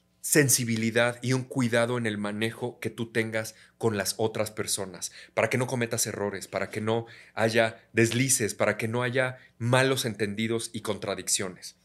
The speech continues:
Ahora, voy a pasar ahora al acoso que ya no es sexual, pero es laboral, y tiene que ver mucho, bueno, también se puede relacionar con el sexual, cuando la persona es mayor en jerarquía y ocupa favores sexuales para obtener un resultado del otro.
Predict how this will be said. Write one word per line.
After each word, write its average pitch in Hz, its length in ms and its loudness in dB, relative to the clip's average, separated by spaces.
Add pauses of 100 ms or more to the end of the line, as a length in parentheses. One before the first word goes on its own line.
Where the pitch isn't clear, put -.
(340)
Ahora, 135 200 10
voy 170 180 8
a 190 100 6
pasar 139 500 6
ahora 120 360 6
al 107 500 0
acoso 117 640 -2 (260)
que 113 100 -2
ya 123 120 6
no 143 80 0
es 139 80 2
sexual, 117 400 4
pero 107 180 2
es 107 80 2
laboral, 101 520 0 (280)
y - 80 -4
tiene 170 240 2
que 151 120 0
ver 135 140 2
mucho, 143 540 -4
bueno, 139 180 -4
también 160 280 0
se 220 100 -2
puede 139 300 -2
relacionar 113 560 -2
con 110 120 -10
el 95 80 -10
sexual, 101 460 -6 (400)
cuando 127 260 6
la 123 160 4
persona 151 580 2
es 131 180 2
mayor 127 400 2
en 123 80 -2
jerarquía 110 680 -2 (300)
y 127 140 4
ocupa 175 500 2
favores 123 400 2
sexuales 117 560 2
para 120 400 2
obtener 104 400 -4
un 110 100 -6
resultado 101 560 -4
del 95 220 -6
otro. - 260 -8